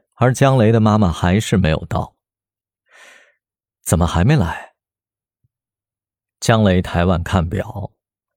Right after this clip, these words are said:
刚要打电话给妈妈的时候，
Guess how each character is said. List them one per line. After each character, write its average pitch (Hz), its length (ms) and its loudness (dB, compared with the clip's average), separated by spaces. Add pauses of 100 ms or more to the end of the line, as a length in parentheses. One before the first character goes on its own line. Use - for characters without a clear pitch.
(380)
刚 160 180 2
要 147 140 4
打 95 140 2
电 104 180 2
话 101 160 0
给 87 80 2
妈 90 160 4
妈 90 120 2
的 82 100 0
时 85 180 -2
候， 76 280 -2